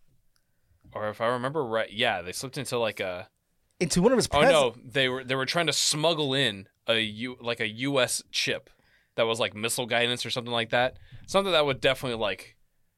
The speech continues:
Speaker 1: uh, Homeland Security would definitely be zeroing in on, right?
Speaker 2: Mm-hmm.
Speaker 1: And, uh, this group of thieves,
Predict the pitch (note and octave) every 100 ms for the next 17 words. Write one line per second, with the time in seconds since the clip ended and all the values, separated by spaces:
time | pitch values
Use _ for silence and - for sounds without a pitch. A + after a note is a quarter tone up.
0 | _ _ - G#2 F#2+ D3+ D#3 C#3+ B2+ -
1 | - A#2+ A2 G2 G2+ G#2 G2+ G#2 F#2 G2
2 | G2 F#2+ F#2 F#2 C2+ - - G2 F#2 G#2
3 | - D3+ C#3+ A#2 A#2+ _ _ _ - G#2+
4 | G2 G2 F#2 F2+ - _ _ _ _ _
5 | - F#2+ F#2 F2+ - G#2 A#2+ B2 - G#3
6 | _ _ _ _ _ A#2+ D3 E3 C#3+ A#2+
7 | - D3+ D3 F#2+ F2 G2+ -